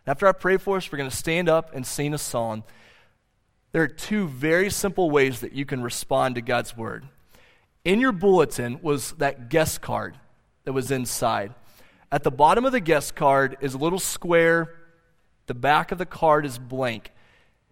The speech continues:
If you need to talk to someone about the light of Jesus, if you say, "I'm living in darkness, I need hope, I need to talk to someone about finding that light in my life,"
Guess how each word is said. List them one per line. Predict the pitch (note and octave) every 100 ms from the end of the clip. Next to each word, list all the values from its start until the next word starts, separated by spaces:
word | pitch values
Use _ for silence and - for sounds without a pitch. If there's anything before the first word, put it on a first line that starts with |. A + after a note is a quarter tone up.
| _ _ -
If | C#3+
you | D3 G#3+
need | C4 C4
to | A#3+
talk | - - - F3 -
to | B2
someone | - - A2 G#2 G#2 F#2+ G2+ - _ _ _ _ -
about | C3+ C3+ C3
the | C3+
light | B2 B2+ C3
of | A#2+
Jesus, | G#2+ A#2 A2+ - - - - - _ _ -
if | C3+
you | C#3 G#3
say, | A3+ - D#3 C#3+ C3+ -
"I'm | E3+ D#3
living | F3 F#3+ G#3
in | G#3 D#3+
darkness, | C#3 C3 A#2 A#2+ - - - - - _ _ _
I | -
need | C#3+ C3
hope, | A#2 - - G3 A3 - - _ _ _ -
I | C#3
need | D3+
to | C3
talk | - - F3+ F#3
to | -
someone | F3+ - E3+ D#3+ D#3+ D#3+ D#3
about | - C#3+ -
finding | - - D#3 D#3 E3 D#3
that | C#3+ B2+
light | C3 C#3 D#3 -
in | C3+
my | B2+ A#2+
life," | A#2+ C3 D3 -